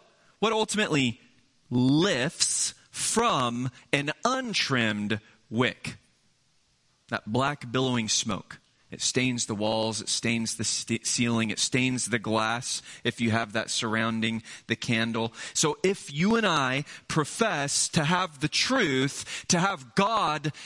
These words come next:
save us from our sins,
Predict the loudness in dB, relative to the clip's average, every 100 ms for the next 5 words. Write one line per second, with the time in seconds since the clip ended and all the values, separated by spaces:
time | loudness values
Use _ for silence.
0 | 0 2 4 2 0 -2 0 2 2 0
1 | 2 2 2 2 2 2 2 2 4 2
2 | 2 -2